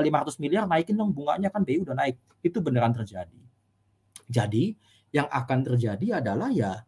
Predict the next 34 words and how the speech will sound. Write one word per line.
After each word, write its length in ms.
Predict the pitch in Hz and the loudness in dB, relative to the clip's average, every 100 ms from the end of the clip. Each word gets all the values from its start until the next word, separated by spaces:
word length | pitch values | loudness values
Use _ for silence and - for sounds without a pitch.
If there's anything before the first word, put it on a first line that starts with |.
| _ _ - | _ _ -6
biaya 400 | 123 123 113 110 | 0 4 4 2
dana 320 | 104 98 98 | -2 -4 -6
kita 320 | 110 - 254 123 | -8 -6 -4 -2
akan 160 | 123 - | -2 -4
adjust 400 | 117 - 170 202 | -6 -4 -4 -2
dengan 240 | 123 185 196 | 0 2 0
permintaan-permintaan 880 | 131 120 113 104 110 113 110 107 113 | 0 0 -2 -6 -4 -4 -4 -6 -6
ini. 240 | 226 202 139 _ _ _ _ _ _ _ - | -6 -6 -8 _ _ _ _ _ _ _ -6
Kalau 240 | 151 139 | 0 2
Mandiri 400 | 139 127 123 113 | 6 6 6 6
nggak 160 | 110 104 | 2 0
mau 80 | 101 | 0
naikin, 400 | 92 92 240 254 | 0 -2 -2 0
ya 160 | 110 | 2
udah 240 | 302 381 330 | 2 0 0
dia 160 | 156 | 0
pindahin 320 | - 127 123 | 2 2 4
duitnya 320 | 120 123 123 170 | 4 2 0 -4
ke 80 | |
bank 240 | 127 117 104 | 0 2 2
lain 240 | 101 220 | 2 0
yang 80 | 208 | 0
mau 160 | 123 107 | 0 0
naikin 320 | 101 98 98 | 0 0 0
dua 160 | 95 | 0
puluh 160 | - 95 | -2 -2
lima 160 | 92 90 | -2 -4
basis 240 | 92 92 | -6 -6
point. 240 | - 95 | -4 -4
Orang 240 | 98 95 98 | -2 0 0
central 400 | - 107 104 98 | 2 0 2 2
bank 160 | 104 | 0
saya 240 | 101 98 101 | 2 2 2
mengatakan 480 | 98 135 - - | 2 0 -2 -2